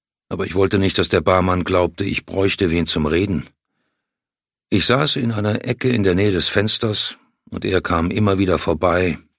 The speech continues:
beiläufig, um leere Gläser einzusammeln, und dann fragte er mich, ob ich noch was trinken wolle, oder wie ich dazu stand, dass Deutschland Brasilien so dermaßen in den Boden gerammt hatte, oder dazu, dass Garth Brooks jetzt doch nicht im Croke Park Stadion auftrat.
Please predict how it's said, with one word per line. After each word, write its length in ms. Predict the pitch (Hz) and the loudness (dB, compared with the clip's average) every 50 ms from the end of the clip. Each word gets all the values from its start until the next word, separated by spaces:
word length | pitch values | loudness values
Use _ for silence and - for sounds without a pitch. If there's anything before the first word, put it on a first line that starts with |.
| _ | _
beiläufig, 760 | - - 85 95 98 92 85 82 82 - - 85 73 - - - | -4 0 0 2 2 2 2 2 0 0 0 -2 -2 -2 -4 -8
um 140 | 73 73 | -6 -6
leere 320 | 73 73 78 78 76 73 73 | -4 -2 -2 -2 -2 -4 -4
Gläser 340 | 82 87 90 87 82 87 82 | -4 -2 -2 0 0 -2 -2
einzusammeln, 680 | 82 78 - - 82 76 80 80 85 82 76 76 - _ _ _ _ _ _ _ _ _ _ _ _ _ _ _ _ | -4 -4 -4 -2 -2 -2 -2 -2 -2 -2 -4 -6 -10 _ _ _ _ _ _ _ _ _ _ _ _ _ _ _ _
und 120 | - - | -14 -12
dann 80 | - 123 | -10 -6
fragte 300 | - 110 101 - - - | -4 -4 -4 -2 -2 -2
er 60 | 82 | 0
mich, 280 | 90 95 90 - - 110 | 0 0 0 0 -2 -4
ob 120 | - - | -4 -4
ich 140 | - - - | -8 -8 -8
noch 140 | - - - | -10 -8 -6
was 160 | - - - | -6 -4 -2
trinken 340 | - 110 110 - - 90 85 | 0 0 0 0 -2 -2 0
wolle, 300 | 82 87 85 80 73 69 - - _ _ _ _ _ _ _ - | 0 2 2 0 -2 -4 -8 -20 _ _ _ _ _ _ _ -16
oder 240 | - 104 98 95 | -12 -10 -8 -8
wie 120 | 90 - 85 | -6 -6 -6
ich 100 | 78 - | -6 -6
dazu 260 | - 78 - - 85 | -8 -8 -6 -6 -6
stand, 280 | - - - 95 90 - | -4 -6 -8 -8 -6 -6
dass 180 | 92 - - | -4 -4 -4
Deutschland 460 | - 90 98 - - - 101 90 78 | -4 -8 -6 -8 -6 -6 -4 -6 -6
Brasilien 580 | - - - 71 71 - 82 98 110 98 85 69 | -8 -6 -6 -4 -2 -2 -2 -4 -4 -4 -2 -2
so 180 | - 85 80 78 | -2 -2 -4 -4
dermaßen 720 | - - 78 76 73 73 73 76 73 71 - - 92 90 | -6 -8 -6 -4 -4 -4 -2 -2 -2 -2 -4 -4 -4 -6
in 80 | - 78 | -4 -4
den 160 | 78 76 78 | -4 -4 -4
Boden 240 | - - 85 85 80 | -6 -8 -6 -6 -6
gerammt 320 | 80 78 80 82 80 - | -4 -4 -4 -4 -4 -4
hatte, 240 | 85 80 - - - _ _ _ _ _ _ _ _ _ _ _ _ _ _ _ _ _ _ _ - | -4 -4 -4 -10 -14 _ _ _ _ _ _ _ _ _ _ _ _ _ _ _ _ _ _ _ -8
oder 180 | 123 113 110 | -8 -6 -4
dazu, 240 | 107 104 85 - 107 | -4 -4 -4 -2 -4
dass 240 | - 85 87 - - | -2 0 -2 -2 -2
Garth 340 | - 104 95 87 - - - | -2 -2 -2 -2 -4 -6 -4
Brooks 340 | - 110 107 104 - - - | -4 -4 -4 -2 -4 -4 -2
jetzt 300 | 104 92 - - - - | -2 -2 -2 -4 -4 -4
doch 240 | 107 98 - - | -6 -6 -6 -4
nicht 260 | - 98 90 80 - - | -2 0 0 0 -2 -4
im 160 | - 73 - | -6 -6 -6
Croke 300 | - - - - - _ | -6 -6 -8 -8 -8 _
Park 240 | - - - - - | -10 -10 -8 -6 -6
Stadion 460 | - - - - - - 82 82 - | -6 -6 -6 -8 -6 -6 -6 -4 -4
auftrat. 500 | 95 87 85 - - - 92 95 - | -6 -8 -8 -8 -6 -6 -6 -6 -8